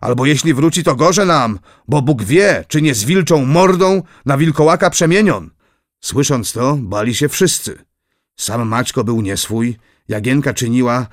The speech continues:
zwracając się ku Borowi, znaki krzyża. Anulka zaś, sieciechówna, próżno szukała co chwila na swych ubranych w spodeńki kolanach fartucha i nie znajdując nic, czym by mogła oczy przysłonić,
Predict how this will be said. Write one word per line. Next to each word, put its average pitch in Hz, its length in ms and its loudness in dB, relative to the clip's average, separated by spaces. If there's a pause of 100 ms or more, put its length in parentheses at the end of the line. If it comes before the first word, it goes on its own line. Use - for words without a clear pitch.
(140)
zwracając 120 600 -2
się 127 100 -2
ku 120 120 -4
Borowi, 120 400 0
znaki 110 360 -4
krzyża. 135 460 -2 (500)
Anulka 139 460 2
zaś, 113 260 -2
sieciechówna, 123 800 -4 (380)
próżno 143 420 -2
szukała 135 400 -2
co 123 120 -6
chwila 139 340 -2
na 120 120 -2
swych - 280 -4
ubranych 135 520 0
w - 60 -12
spodeńki 135 500 -2
kolanach 120 460 -2
fartucha 131 640 -4 (560)
i 123 100 -2
nie 131 160 2
znajdując 107 640 -2
nic, 147 400 0
czym 123 220 0
by 110 120 0
mogła 123 320 0
oczy 160 260 -2
przysłonić, 156 640 -2